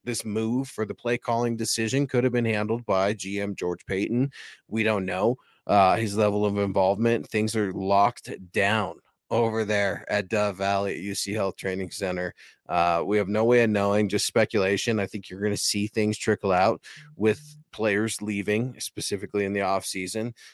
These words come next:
and we'll eventually know. But, uh, Nathaniel Hackett needs to make a case to stay. And he needs to at least act like he's been there before. He's a coach's son. He knows what this game's about. But, um,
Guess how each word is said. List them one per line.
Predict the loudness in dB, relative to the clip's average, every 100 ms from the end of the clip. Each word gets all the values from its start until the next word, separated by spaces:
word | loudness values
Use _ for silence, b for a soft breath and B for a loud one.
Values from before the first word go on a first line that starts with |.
| B
and | -2 0 0 0
we'll | 2 2
eventually | 2 0 0 0 2
know. | 4 4 4
But, | 2 0 -2 B B B -6
uh, | -2 0
Nathaniel | 0 4 6 6
Hackett | 6 4 4
needs | 0 0
to | 2
make | 2 0
a |
case | 0 2 2 0 -4 -6 -8
to | -6
stay. | -2 0 2 0 -4 b b -6
And | -2
he | 0
needs | 2 2 0
to | 0 2
at | 2
least | 0 0
act | 2 4 4 2
like | 0 0
he's | -4
been | -2 -2 0
there | -2
before. | -4 -8 -4 -2 -2 -4 -8
He's | -8 -6
a |
coach's | -2 0 0 -4
son. | 0 0 0
He | 0
knows | 0 0 0
what | -4
this | -4 -4
game's | -2 -2 -2 -4
about. | 0 2 4 2 -2
But, | -4 -4 b b b _
um, | -4 -2 0 -4 -8